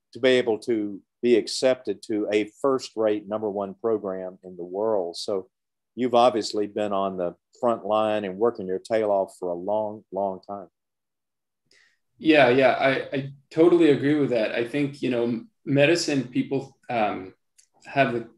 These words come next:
Speaker 2: common misconception that it's a career or a profession. I sort of disagree with that. I think, I think medicine is a lifestyle.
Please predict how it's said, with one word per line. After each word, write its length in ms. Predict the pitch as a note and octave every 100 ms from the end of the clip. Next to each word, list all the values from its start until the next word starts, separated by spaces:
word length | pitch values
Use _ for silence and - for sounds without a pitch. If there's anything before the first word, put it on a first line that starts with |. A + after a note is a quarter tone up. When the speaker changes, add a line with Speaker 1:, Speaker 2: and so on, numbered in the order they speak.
| _ _
Speaker 2:
common 280 | - C3 C3
misconception 580 | B2 - A2+ C3 B2+ A#2
that 140 | A2
it's 200 | A2 G#2+
a 320 | A2+ G#2 G2+ -
career 760 | - G#2+ A2+ C3 B2 A#2+ A#2+ A#2
or 260 | A2 G2+ G2+
a 80 |
profession. 720 | - A2 C3+ B2 - A2+ A2 - _ _ _ _ _
I 160 | A#2 A2+
sort 240 | A#2 D#3+
of 100 | D#3
disagree 340 | B2+ - A2+ C3
with 100 | C3+
that. 120 | A#2+
I 120 | A2+
think, 360 | A2+ D3 C#3+ -
I 140 | A#2+
think 260 | - D#3 C3+
medicine 320 | B2 B2+ B2+
is 120 | A2+
a 40 | G2
lifestyle. 580 | G#2+ C3+ - F#2 -